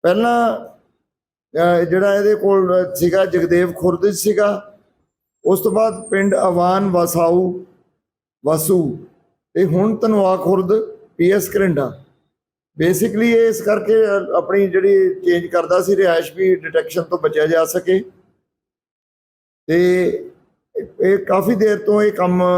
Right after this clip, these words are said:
ਇਹਦੇ ਦੱਸਣ ਮੁਤਾਬਕ ਜਿਹੜੇ ਮੁੱਢਲੀ ਪੁੱਛਗਿੱਛ 'ਚ ਆਇਆ ਕਿ ਇਹ ਕੰਮ ਕਰ ਰਿਹਾ।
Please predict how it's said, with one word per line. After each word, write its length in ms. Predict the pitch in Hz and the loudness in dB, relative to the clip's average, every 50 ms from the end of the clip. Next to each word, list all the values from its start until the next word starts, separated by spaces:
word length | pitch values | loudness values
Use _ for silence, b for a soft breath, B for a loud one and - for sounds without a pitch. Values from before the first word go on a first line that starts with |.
| 175 - - - - | 0 -2 -4 -4 -4
ਇਹਦੇ 220 | 151 165 180 180 | -2 0 0 0
ਦੱਸਣ 320 | 170 170 170 - 185 170 | 0 -2 -2 -2 -2 -2
ਮੁਤਾਬਕ 400 | 175 180 175 170 165 160 156 170 | -2 -2 0 0 -2 -2 -2 -4
ਜਿਹੜੇ 160 | 160 170 170 170 | -4 -2 -2 -2
ਮੁੱਢਲੀ 300 | 156 165 165 170 185 190 | -4 -6 -6 -4 -4 -4
ਪੁੱਛਗਿੱਛ 420 | - 165 165 - 147 151 165 165 | -2 -4 -6 -6 -6 -6 -6 -4
'ਚ 100 | - 160 | -2 -2
ਆਇਆ 200 | 151 151 160 165 | 0 0 0 -2
ਕਿ 140 | 160 165 175 | -2 -2 -2
ਇਹ 80 | 175 | -2
ਕੰਮ 260 | 175 - 170 156 156 151 | -2 -2 -4 -6 -4 -4
ਕਰ 160 | 151 147 135 | -2 -2 -2
ਰਿਹਾ। 240 | 131 147 156 175 | 0 0 0 0